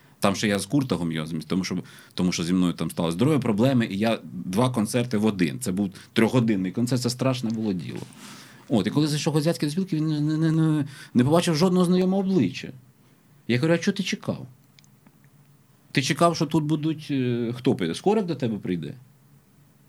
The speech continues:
на твій концерт?» Власне, я, я, я знаю, що автори не ходять на концерти колег,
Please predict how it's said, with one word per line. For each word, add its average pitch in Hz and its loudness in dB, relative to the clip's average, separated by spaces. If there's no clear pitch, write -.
на 110 0
твій 123 2
концерт?» 92 -4
Власне, 113 2
я, 123 4
я, 113 2
я 107 0
знаю, 127 2
що 113 0
автори 120 0
не 127 2
ходять 110 -2
на 92 -2
концерти 92 -4
колег, 135 0